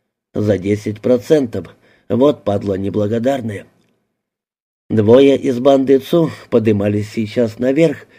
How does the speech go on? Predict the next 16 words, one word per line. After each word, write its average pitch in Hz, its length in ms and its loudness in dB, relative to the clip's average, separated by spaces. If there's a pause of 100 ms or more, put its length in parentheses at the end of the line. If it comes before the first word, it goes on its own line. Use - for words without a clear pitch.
(140)
чтобы 104 300 2
оплатить 104 480 -2
товар 135 320 2
и 113 160 -10
забрать 110 480 -4
его. 95 260 -8 (800)
Предыдущая 113 720 0
проверка, 135 600 2
где 104 220 -2
бы, 104 140 0
черт 104 320 -6
ее 110 180 0
возьми, 107 480 -2 (220)
она 110 240 0
не 101 140 -2
происходила, 113 840 -2